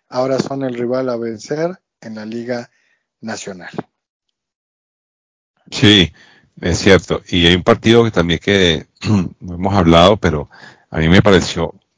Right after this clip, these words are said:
Speaker 2: muy bueno, eh, que aunque perdieron, creo que hicieron un gran partido. Se trata, se trata del partido entre los Detroit Lions y los Bills de Buffalo. Eh, wow,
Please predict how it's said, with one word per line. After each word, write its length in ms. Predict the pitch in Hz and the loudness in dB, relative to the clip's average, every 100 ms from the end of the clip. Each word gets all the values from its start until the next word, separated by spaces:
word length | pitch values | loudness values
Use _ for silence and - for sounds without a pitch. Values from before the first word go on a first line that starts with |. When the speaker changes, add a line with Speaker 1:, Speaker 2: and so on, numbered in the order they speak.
| _ | _
Speaker 2:
muy 280 | 98 113 131 | -2 2 4
bueno, 460 | 120 95 85 113 _ _ _ _ _ _ _ - | 6 4 2 -4 _ _ _ _ _ _ _ -14
eh, 880 | - 95 95 95 95 92 92 90 85 _ _ _ _ _ _ _ _ | -4 0 2 2 2 0 2 0 -2 _ _ _ _ _ _ _ _
que 580 | - 98 98 95 92 - | 4 6 6 6 4 0
aunque 340 | 101 95 98 | -4 -2 0
perdieron, 560 | 95 92 90 120 127 147 - | 2 2 4 4 4 0 -8
creo 200 | - 98 | -4 -4
que 80 | 120 | -2
hicieron 280 | 107 92 95 | -4 -4 -6
un 140 | 101 | 0
gran 220 | 110 110 | 2 2
partido. 500 | 90 90 - 107 127 151 - _ _ - | 2 -2 2 2 2 -4 -14 _ _ -8
Se 120 | 95 85 | -6 -2
trata, 180 | 90 | -2
se 160 | - 90 | -2 0
trata 260 | 90 78 107 | 0 2 2
del 100 | 92 | 2
partido 400 | 87 76 87 98 | 0 -2 -4 -4
entre 240 | 101 92 | -2 -2
los 400 | 85 78 - - | -2 -6 -12 -14
Detroit 380 | - 92 - 90 | -12 -10 -2 2
Lions 420 | 101 95 98 101 - | 4 4 2 -6 -4
y 80 | 98 | -2
los 360 | 107 101 - | 0 -4 -8
Bills 200 | 90 87 | -2 0
de 80 | 87 | 2
Buffalo. 480 | 101 143 - 76 71 _ _ _ - _ _ | 4 2 2 0 -2 _ _ _ -20 _ _
Eh, 560 | - 90 90 87 85 82 | -8 -2 -2 0 0 -2
wow, 440 | 87 95 85 73 | 2 4 4 2